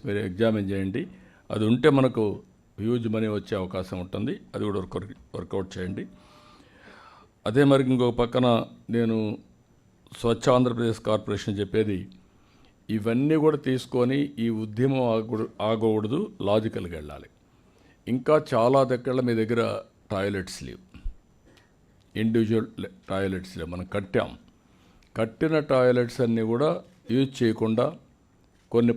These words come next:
పాడుపడిపోయినాయి. కొన్ని వీళ్ళు ఏం చేశారంటే, వేరే పర్పస్లకు వాడుకున్నారు, ఏది స్టోరేజ్కి ఇటు వాడుకున్నారు. కాబట్టి మళ్ళీ రీయూజ్ కావాలి. దీన్ని హండ్రెడ్ పర్సెంట్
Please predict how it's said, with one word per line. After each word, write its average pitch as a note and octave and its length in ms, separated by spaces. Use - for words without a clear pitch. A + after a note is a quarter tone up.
పాడుపడిపోయినాయి. A#2 760
కొన్ని B2+ 300
వీళ్ళు A#2 240
ఏం A#2+ 140
చేశారంటే, A2 500
వేరే A#2 240
పర్పస్లకు G#2+ 420
వాడుకున్నారు, G#2+ 520
ఏది A2 240
స్టోరేజ్కి A2+ 640
ఇటు G#2 200
వాడుకున్నారు. G#2 560
కాబట్టి A2+ 300
మళ్ళీ A#2 200
రీయూజ్ A2 340
కావాలి. A2 380
దీన్ని A#2 320
హండ్రెడ్ A#2 300
పర్సెంట్ A#2 300